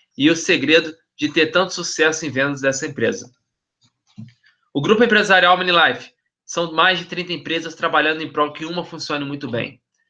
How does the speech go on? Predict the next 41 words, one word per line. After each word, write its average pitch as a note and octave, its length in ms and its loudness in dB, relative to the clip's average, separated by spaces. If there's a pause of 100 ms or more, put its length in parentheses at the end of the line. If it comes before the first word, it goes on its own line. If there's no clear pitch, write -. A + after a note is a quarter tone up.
(140)
Podemos D#3+ 340 4
destacar E3 500 2
que D#3+ 80 -10
dentro E3+ 240 0
do D3 40 -6
grupo E3 200 -2
empresarial D3 680 4
temos D3+ 340 -4
uma D3+ 160 0
empresa C#3+ 340 0
chamada C#3+ 400 0
Florian D3+ 560 2 (300)
e C#3+ 60 2
outra D#3 240 2
Vegetlan, C#3+ 600 -2 (300)
que G3 80 -4
inspeciona F#3 720 2
e E3+ 60 -2
cultiva F3+ 360 -4
os E3+ 140 -4
alimentos, D3+ 720 -2 (720)
pra C#3+ 160 4
que D#3 120 -2
não D#3 160 4
haja D3 640 6
nada D#3+ 320 2
de D3+ 320 0
agrotóxico C3+ 720 0
ou C#3+ 80 -6
transgênico C#3 580 -6
em B2+ 40 -10
sua B2+ 180 -6
composição, C3 640 -2 (320)
o B2+ 80 -8
que D#3+ 100 -4
pode D#3+ 300 4
garantir F3+ 460 2
pro F3 120 -6
seu E3 160 -4
consumidor D#3 380 -2
final D#3 420 0